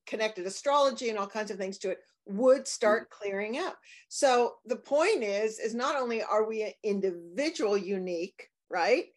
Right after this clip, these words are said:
Speaker 1: instrument,
Speaker 2: Yeah, yeah. Yeah,
Speaker 1: having
Speaker 2: yeah.
Speaker 1: to tune ourselves up all the time, but
Speaker 2: Yes, yes, yes.
Speaker 1: i-, in the law of one concept, we are an
Speaker 2: Yeah, yeah.
Speaker 1: entire symphony that is learning,
Speaker 2: Yeah, we are.
Speaker 1: has to learn to be coherent.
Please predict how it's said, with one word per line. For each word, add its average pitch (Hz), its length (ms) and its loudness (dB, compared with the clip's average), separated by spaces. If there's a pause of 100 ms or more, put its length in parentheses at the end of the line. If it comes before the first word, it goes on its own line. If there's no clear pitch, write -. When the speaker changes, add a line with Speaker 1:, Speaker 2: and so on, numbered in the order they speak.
(200)
Speaker 1:
instrument, 196 800 2
Speaker 2:
Yeah, 127 80 -12 (300)
yeah. 143 60 -20 (460)
Yeah, 147 120 6
Speaker 1:
having 185 240 4
Speaker 2:
yeah. 240 60 -6
Speaker 1:
to 240 100 -10
tune 254 300 4
ourselves 226 500 4
up 277 240 2
all 196 160 2
the 196 80 -6
time, 185 320 -8 (500)
but 233 400 4
Speaker 2:
Yes, 147 220 2
yes, 139 160 -10
yes. 135 120 -18
Speaker 1:
i-, - 280 -2
in 247 80 0
the 240 100 4
law 233 320 4
of 226 100 0
one 285 440 2
concept, - 840 -10 (200)
we 240 160 -4
are 240 120 2
an 220 80 0
Speaker 2:
Yeah, 226 100 -4
yeah. 156 140 10
Speaker 1:
entire 147 280 0
symphony 202 680 -8 (440)
that 208 100 2
is 208 160 2
learning, 240 400 4
Speaker 2:
Yeah, 269 160 8
we 208 160 6
are. 180 160 6 (180)
Speaker 1:
has 277 220 2
to 269 140 6
learn 240 300 2
to 247 60 -8
be 233 180 -6
coherent. 214 580 -4